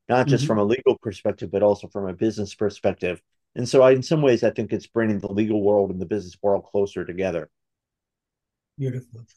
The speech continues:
Speaker 2: I like the aspect of that you brought up, um, the aspect of people, processes, and businesses, and how historically,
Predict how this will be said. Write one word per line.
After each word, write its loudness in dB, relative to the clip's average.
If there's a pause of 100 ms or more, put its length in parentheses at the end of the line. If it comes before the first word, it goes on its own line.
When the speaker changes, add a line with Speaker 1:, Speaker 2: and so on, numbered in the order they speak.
(500)
Speaker 2:
I 0
like 2
the 0
aspect -4
of 0
that -2
you -4
brought -2
up, -2 (400)
um, -4
the -2
aspect -4
of -6
people, -6
processes, -4
and -4
businesses, -8 (420)
and -4
how -2 (280)
historically, 2